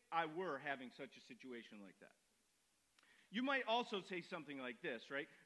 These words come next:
"Be sure to come to a complete stop at every single stop sign. 'Cause Daddy always does that." So hypothetically speaking. Or you may say something like,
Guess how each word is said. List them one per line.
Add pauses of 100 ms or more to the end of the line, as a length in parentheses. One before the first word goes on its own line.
(100)
"Be
sure
to (140)
come
to
a
complete
stop (640)
at (100)
every (280)
single (180)
stop
sign. (2750)
'Cause
Daddy
always
does
that." (1200)
So
hypothetically
speaking. (1300)
Or
you
may
say
something
like,